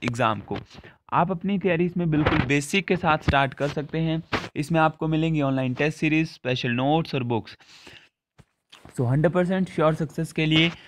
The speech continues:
आप विजय पथ डिफेंस एजुकेशन में अपना बेसिक फाउंडेशन का कोर्स ज्वाइन कर सकते हैं। So फर्स्ट क्वेश्चन है इस वीडियो का, रोहतांग दर्रा किस जिले में स्थित है? तो रोहतांग पास जो है हमारा ये हिमाचल के किस जिले में स्थित है?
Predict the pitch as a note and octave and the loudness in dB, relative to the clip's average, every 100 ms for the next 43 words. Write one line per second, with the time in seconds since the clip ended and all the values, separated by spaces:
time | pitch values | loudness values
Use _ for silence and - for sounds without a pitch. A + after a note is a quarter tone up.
0 | - - _ - C#3+ D3 D3+ E3+ F3 D#3 | -18 -20 _ 0 2 4 2 4 2 2
1 | C#3+ D3+ C#3+ C3+ C3 D3 C#3+ E3+ E3 D3 | 2 2 2 0 2 0 0 2 4 4
2 | D3 D3+ C3 B2 C#3+ - G3 - D3 C#3 | 2 0 2 2 2 2 0 4 4 4
3 | D3+ E3+ E3 D#3 C#3+ C3 D#3 - B2 B2 | 2 0 0 0 0 0 0 -2 0 0
4 | F3 F#3+ - _ A#2+ A#2 A#2 G2+ - G#2+ | 0 -4 -14 _ -2 0 -2 -8 -8 -10
5 | G#2 - C3 _ _ _ _ _ - _ | -12 -16 -20 _ _ _ _ _ -20 _
6 | - B2+ F3 E3 - G3 G#3+ G3+ G#3 - | -2 0 2 0 2 0 0 -2 -2 -2
7 | E3+ F#3+ F#3 D#3+ F3 _ - - D3 D#3+ | 0 0 2 0 0 _ -20 -6 -2 2
8 | - E3 G3 E3+ D3+ D3+ E3 F#3 - E3+ | 4 4 2 0 0 0 -4 -8 -8 -8
9 | E3+ C#3+ C3+ C#3+ G3+ _ C3 G2+ C3 A2 | -4 -2 0 -2 -6 _ -12 -10 -10 -12
10 | - G#2+ B2 A#2+ C3 C#3+ D#3 - A2+ D3+ | -14 -8 -4 -4 -2 -4 -4 -6 -4 -4
11 | - E3+ D#3+ D#3 C#3+ C3+ D3+ D#3 C#3 C3+ | -2 -2 -2 -2 -2 -2 -2 -2 -2 -2
12 | B2 A#2 B2 D#3 D3+ D3 F3 E3+ B2+ C3+ | 0 0 0 -4 -4 -8 -10 -14 -10 -8
13 | D3+ E3 E3 - D3 E3 D#3+ | -8 -8 -12 -14 -14 -8 -10